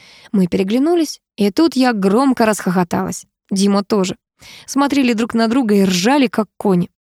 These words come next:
«Густав Петросян, нет, ну почему такая ерунда происходит именно со мной? Петьке с Ксенией лучше уже сейчас собирать чемоданы и отправляться в бега на другой континент, потому что я их при встрече убью, массовики-затейники».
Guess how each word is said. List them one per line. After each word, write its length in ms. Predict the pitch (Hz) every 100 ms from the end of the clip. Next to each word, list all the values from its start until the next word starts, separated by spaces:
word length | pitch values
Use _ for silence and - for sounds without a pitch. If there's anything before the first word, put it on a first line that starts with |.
| _ _ _ _
«Густав 540 | 233 226 285 - 208 -
Петросян, 640 | 226 226 254 - 185 190 185
нет, 300 | 233 190 -
ну 100 | 254
почему 340 | 277 - 349
такая 360 | - - 254 240
ерунда 460 | 233 247 233 320
происходит 540 | 392 214 202 277 226 214
именно 280 | 240 240 254
со 180 | 277
мной? 300 | 269 214 202 _ - - -
Петьке 320 | 302 - 285
с 60 | -
Ксенией 560 | - 339 349 233 185
лучше 560 | - 294 - - 240 214
уже 280 | - 233 285
сейчас 380 | - 254 220 190
собирать 340 | 214 208 202
чемоданы 460 | - 247 262 381 262
и 20 |
отправляться 560 | 185 208 202 269 - 208
в 80 | 190
бега 300 | 233 247 214
на 100 | 202
другой 300 | 202 202 175
континент, 560 | 208 - 247 190 180 _ - -
потому 320 | - 208 247 254
что 160 | -
я 320 | 226 269 381
их 100 | 330
при 160 | - 240
встрече 480 | - 269 320 - 220
убью, 540 | 247 226 208 214 180 _ -
массовики-затейники». 1200 | 208 - 240 262 196 202 190 226 175 170 180